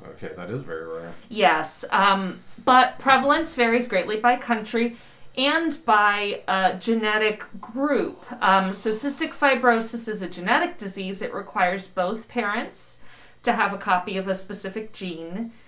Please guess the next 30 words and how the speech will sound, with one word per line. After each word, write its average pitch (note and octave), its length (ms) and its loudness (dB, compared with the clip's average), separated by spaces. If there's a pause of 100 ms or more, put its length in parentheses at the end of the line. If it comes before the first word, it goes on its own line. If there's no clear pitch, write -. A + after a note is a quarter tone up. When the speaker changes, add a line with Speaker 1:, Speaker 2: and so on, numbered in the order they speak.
(320)
Speaker 2:
and G#3 340 -4
then C4 300 6
they'll G3+ 160 4
have G3 320 0
a F3 180 2 (240)
twenty-five G3 640 2
percent F3 440 -6
chance D#3+ 460 -10
that - 260 -8
their D#3+ 100 -8
kid B3 240 0
will A#3+ 100 -8
get - 240 -10
it. - 380 -14
Speaker 1:
Damn. C3+ 240 -8
Speaker 2:
So A#3 160 2
basically, C#4 440 2
Irina G#3+ 360 4
and G3 160 -2
Victor E3 260 -6
were E3+ 120 -4
both E3 240 -6
carriers. C4+ 340 2
Of B3+ 80 -8
course, - 220 -2
they A3 80 -2
didn't F3+ 220 -6
know B3 180 0
this. - 440 -8
Speaker 1:
Yeah. - 200 -4